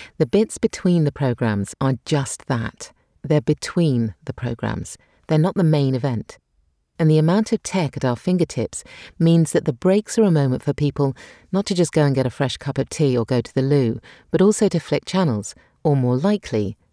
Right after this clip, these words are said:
to just get straight on their phones. And in fact, only last night, the family and I were watching Dave, which is a U K comedy channel, and there was a break bumper on it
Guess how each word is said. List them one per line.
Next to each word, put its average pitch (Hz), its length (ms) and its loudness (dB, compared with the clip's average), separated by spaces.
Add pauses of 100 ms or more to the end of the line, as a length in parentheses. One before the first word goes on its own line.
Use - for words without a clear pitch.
to - 100 -6
just 143 300 -2
get - 160 -6
straight - 480 -2
on 127 100 0
their 123 100 -2
phones. 120 540 -6 (640)
And 170 100 2
in 180 60 2
fact, - 300 -4 (420)
only 208 180 6
last 180 360 4
night, 151 440 0 (160)
the - 120 -8
family 135 440 0
and 120 200 -2
I 120 160 0
were 117 100 0
watching 123 720 -2 (140)
Dave, 131 420 0 (220)
which 131 260 -6
is 139 100 -2
a 135 60 0
U 131 220 -4
K 123 300 -6
comedy 120 360 -4
channel, 104 400 -8 (540)
and 143 100 4
there 147 80 4
was 139 80 4
a 143 80 2
break 202 300 2
bumper 123 260 -4
on 120 140 -8
it - 180 -12